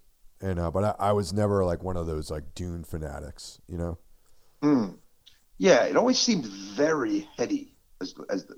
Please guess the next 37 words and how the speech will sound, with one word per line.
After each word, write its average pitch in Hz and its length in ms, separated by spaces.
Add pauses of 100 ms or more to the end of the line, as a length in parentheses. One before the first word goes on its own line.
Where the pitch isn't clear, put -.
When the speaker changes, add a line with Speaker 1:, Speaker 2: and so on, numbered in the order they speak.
(440)
Speaker 2:
as 92 160
the 90 80
word, 95 400 (220)
uh, 92 180
I'm 92 80
going 95 200
to 95 80
use, 95 460 (100)
you 107 100
know? 107 320 (500)
Like, 269 140
it 294 80
didn't 202 300
<laughs> - 0
seem 170 480
very, 143 540 (1040)
like, 135 400 (640)
Conan 180 560
is 135 140
Conan. 123 600
It's 98 140
an 127 100
old 180 280
property, 143 500
but 208 100 (100)
you 220 220
know 143 240
what 143 160
you're - 80
fucking 107 420
getting 104 360
with - 140
Conan. 92 480 (540)
And, 117 300 (400)
you 160 120
know, - 400 (480)
<laughs> 302 40